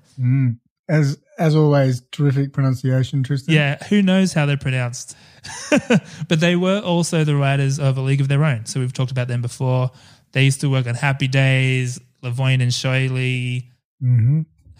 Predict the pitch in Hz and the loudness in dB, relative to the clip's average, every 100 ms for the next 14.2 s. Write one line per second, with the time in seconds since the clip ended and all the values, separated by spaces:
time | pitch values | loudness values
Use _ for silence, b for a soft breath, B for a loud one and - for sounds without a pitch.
0 | b - 139 147 147 143 143 147 143 147 | b -10 -2 2 4 6 4 4 2 4
1 | 139 143 147 143 143 143 147 - _ _ | 4 2 2 2 0 -2 -4 -6 _ _
2 | _ 180 175 139 160 165 170 160 - 151 | _ -2 0 0 0 0 2 0 0 0
3 | 156 151 156 151 156 156 151 147 143 143 | 0 0 0 0 0 0 0 0 0 0
4 | 143 139 - 131 131 120 120 B B B | -2 -4 -2 0 0 -4 -8 B B B
5 | _ _ _ - - 156 147 151 170 156 | _ _ _ -14 -2 2 4 4 2 0
6 | 165 170 147 - 156 151 156 147 - 147 | 2 2 -2 -4 -2 0 0 0 0 0
7 | 143 - 139 131 127 127 127 127 123 123 | 0 0 0 0 0 0 0 0 -2 -4
8 | - 135 131 127 127 - 131 123 123 123 | 0 2 2 2 2 0 -4 -2 -2 0
9 | 127 123 123 120 120 117 120 120 120 117 | 0 0 0 -2 -2 -2 -4 -4 -4 -2
10 | 117 _ - 135 123 - - 127 123 123 | -6 _ -2 0 0 -4 -2 2 4 2
11 | - 127 123 120 120 110 - - 135 127 | 2 0 2 0 -2 -6 -4 0 2 2
12 | 123 - 123 113 113 - - 139 135 135 | 2 -2 -6 -8 -12 -14 -2 0 2 0
13 | 131 123 127 123 123 123 123 120 127 151 | 0 0 -2 -4 -4 -6 -6 -8 -2 0
14 | 131 | 0